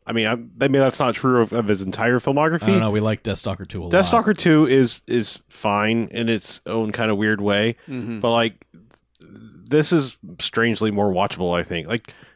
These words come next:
Speaker 1: Deathstalker two is, like, s-, like, leans super hard into jokey, you know,
Speaker 2: Oh,
Speaker 1: and,
Speaker 2: yeah.
Speaker 1: like,
Speaker 2: Oh,
Speaker 1: and,
Speaker 2: yeah.
Speaker 1: like, this is,
Speaker 2: <laughs>
Speaker 1: like, there's still some kind of interesting things happening and jokes.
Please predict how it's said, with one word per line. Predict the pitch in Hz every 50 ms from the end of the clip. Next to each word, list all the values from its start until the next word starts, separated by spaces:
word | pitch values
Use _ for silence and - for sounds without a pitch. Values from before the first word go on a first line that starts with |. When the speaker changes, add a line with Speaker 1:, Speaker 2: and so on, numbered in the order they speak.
| _ -
Speaker 1:
Deathstalker | 170 185 - 226 202 175 160
two | - - 143 127
is, | 113 104
like, | 110 95 -
s-, | - - - - - - -
like, | 120 120 110 87 95
leans | 113 120 120 113 104 -
super | - 123 107 101
hard | 98 107 107 110 107
into | 104 98 95
jokey, | 90 - - 98 98 95 - 131 123 117 _ _ _ _ _ _ _ _ _ _ _ _ -
you | 117
know, | 117 117 113 117
Speaker 2:
Oh, | 120
Speaker 1:
and, | 127 127 120
Speaker 2:
yeah. | 123
Speaker 1:
like, | 123 127
Speaker 2:
Oh, | 131 123
Speaker 1:
and, |
Speaker 2:
yeah. | 117 139 135 123
Speaker 1:
like, | - 135 -
this | 127 170 156 - 180
is, | 165 143 151
Speaker 2:
<laughs> |
Speaker 1:
like, | 147 135 127 107 - - _ _ _ _ _ _ _ _ _
there's | - 151 147 139 -
still | - - 160 151 135
some | - - 139 -
kind | - - 131 131 131
of | 127 110
interesting | 127 131 - 123 117 - - 123 117
things | 107 120 113 110 98
happening | 110 120 117 110 - 113 107 101 101
and | 95 104 98 87
jokes. | - 113 110 104 - - -